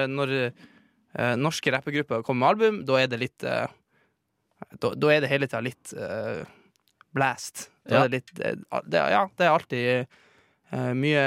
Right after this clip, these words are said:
Speaker 1: mye, mye, mye omsla-, oppslag og mye kult. Kan du fortelle meg litt om dette nye albumet, eh?
Speaker 2: Ja. Det er, eh, nummer én så er det jo Undergrunn er en, eh, er en kul, kul gruppe, liksom.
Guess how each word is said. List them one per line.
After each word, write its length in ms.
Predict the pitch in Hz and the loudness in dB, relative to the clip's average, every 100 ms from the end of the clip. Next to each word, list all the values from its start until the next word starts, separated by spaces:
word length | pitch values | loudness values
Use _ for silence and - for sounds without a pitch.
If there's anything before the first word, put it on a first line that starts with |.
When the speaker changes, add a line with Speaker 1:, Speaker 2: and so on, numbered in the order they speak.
| 131 | 2
Speaker 1:
mye, 240 | 143 156 147 | 0 0 0
mye, 240 | 143 139 | 0 0
mye 220 | 143 156 | 0 2
omsla-, 360 | 151 151 165 151 | 0 0 0 0
oppslag 520 | 147 151 - 160 160 123 | 0 -6 0 2 2 0
og 320 | 120 120 - | -2 -4 -4
mye 140 | 143 | -4
kult. 300 | 139 185 180 | 0 0 0
Kan 120 | - 165 | -2 0
du 80 | |
fortelle 340 | 190 - 175 165 | -2 -2 -2 -2
meg 100 | 117 | -6
litt 180 | 113 - | -10 -8
om 220 | 127 117 - | -6 -6 -6
dette 300 | 123 - 127 | -8 -6 -4
nye 140 | 123 | 0
albumet, 500 | 131 123 113 113 - | 0 0 -4 -4 -4
eh? 140 | 117 120 - | -6 -6 -2
Speaker 2:
Ja. 160 | 139 165 - _ _ _ _ _ - | 0 -2 -8 _ _ _ _ _ -2
Det 100 | 104 | 0
er, 320 | 90 98 101 | 0 0 0
eh, 360 | 104 104 101 101 | 2 2 2 2
nummer 160 | 110 | 2
én 120 | 120 127 | 2 2
så 180 | 120 | 0
er 40 | 101 | 0
det 80 | 104 | -2
jo 520 | 104 104 104 104 113 | -2 -2 -2 -2 -2
Undergrunn 340 | 95 101 110 | -2 0 0
er 160 | 98 92 | 0 0
en, 240 | 95 95 92 | -2 -4 -4
eh, 420 | 92 90 90 - _ 87 | -4 -6 -6 -10 _ -6
er 240 | 85 92 | -4 -4
en 160 | 107 - _ _ _ _ _ - | -6 -8 _ _ _ _ _ -6
kul, 840 | 104 107 98 104 107 110 104 90 | -4 -2 -2 -2 -2 -2 -4 -8
kul 400 | - 113 98 101 | -6 -4 -2 -2
gruppe, 300 | 101 98 - | -2 -4 -8
liksom. 260 | - 110 | -8 -6